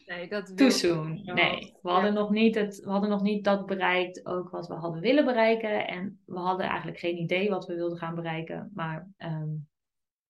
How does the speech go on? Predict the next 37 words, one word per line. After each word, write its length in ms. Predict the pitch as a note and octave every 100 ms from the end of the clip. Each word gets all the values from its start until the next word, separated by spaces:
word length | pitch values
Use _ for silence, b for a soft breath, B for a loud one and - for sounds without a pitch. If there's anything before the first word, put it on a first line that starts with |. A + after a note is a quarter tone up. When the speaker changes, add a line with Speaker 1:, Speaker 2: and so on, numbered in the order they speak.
| _
Speaker 2:
ja, 360 | - - - - _
we 120 | F#3
waren 260 | F3+ F3+ F3
nog 100 | E3+
niet 180 | F3+ E3+
voldaan. 580 | E3+ E3 D#3 E3+ A3+ - B B B B B _
En, 720 | - A3+ G#3+ G#3+ G#3+ G3+ -
maar 120 | - C4+
ja, 200 | A3 -
ik 200 | - -
zat 220 | B3 -
thuis. 600 | C#4 A3+ G3 G3 G#3 -
Iedereen 480 | - C#4 C#4+ A#3+ A3
zat 280 | G3 F#3+ -
thuis. 580 | E3+ E3+ F3 G#3 -
En 440 | - - G#3+ G#3+ A3+
ik 240 | - A3+ A3
had 200 | A3 G#3+
net 260 | A3 G3+
een 140 | G#3 G#3
yoga-opleiding, 1160 | G3+ A3+ A#3 G3 F#3 - G3 F#3 F3 F3 F3 F3
eh, 200 | E3+ -
in 160 | G3
de 100 | F#3+
pocket. 500 | F#3+ E3+ E3+ E3+ G3
Dus 200 | A3+ A3+
ik 300 | - - G#3
dacht 220 | G3 G3
eigenlijk 360 | - G#3 A3 G3
bij 100 | F3+
mezelf: 360 | F3 E3+ E3 F3
weet 200 | A#3 A#3+
je 60 |
wat 120 | G3+
ik 100 | F#3+
ga 100 | -
doen? 360 | F#3 F#3 F#3 F#3+